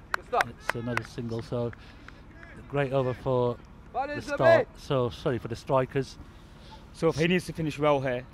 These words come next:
Speaker 2: Stars w-, w-, would have been hoping for a few more, but the fact is they've not lost a wicket, which is still important.
Speaker 3: Yeah.
Speaker 2: Last over still to come.
Speaker 3: I think they should, they, they should be looking to run hard. They still have eight wickets in hand.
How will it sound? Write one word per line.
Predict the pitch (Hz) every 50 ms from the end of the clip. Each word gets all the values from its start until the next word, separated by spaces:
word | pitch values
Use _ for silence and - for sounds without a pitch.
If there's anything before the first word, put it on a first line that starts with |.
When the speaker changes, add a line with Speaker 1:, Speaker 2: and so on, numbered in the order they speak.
| - - -
Speaker 2:
Stars | - - - - - 156 151 156 156 135
w-, | - 147 151 147
w-, | 151 147 139 131 131
would | 143 143
have | 143 -
been | 147 131
hoping | 120 - 156 147 - 160 135
for | - 160
a | 139
few | - - 175 165 160 156
more, | 156 165 165 156 151
but | - 165 160 160 - - - - - - - - - - - - -
the |
fact | - 190 165 143 175
is | 151
they've | 143 151 139
not | 170 180 165
lost | 180 165 - -
a | 175
wicket, | 185 196 - - 147 127
which | 143 151 -
is | - -
still | - 202 190 180
important. | 180 160 - 185 175 156 - - 104 104 - - - - - -
Speaker 3:
Yeah. | - - - - - - - - - - - -
Speaker 2:
Last | 131 143 143 139 - -
over | 156 139 135 135
still | - - 160 147
to | - 139
come. | - - 147 143 147 147 - - - - - - - - - - - - - -
Speaker 3:
I | -
think | - 175 156
they | 156
should, | 147 139 156 170 165
they, | - 156 139 160 160 143
they | - 143 156
should | - 165 156
be | 160
looking | 160 143 - 143
to | - 147
run | 143 139 131
hard. | 113 151 143 135 131 127 117 - - - - - - - -
They | 143 139 135
still | - - 165 151
have | 151 -
eight | - 160 151 147
wickets | 147 143 151 135 - 139
in | 127
hand. | 120 143 139 135 131 127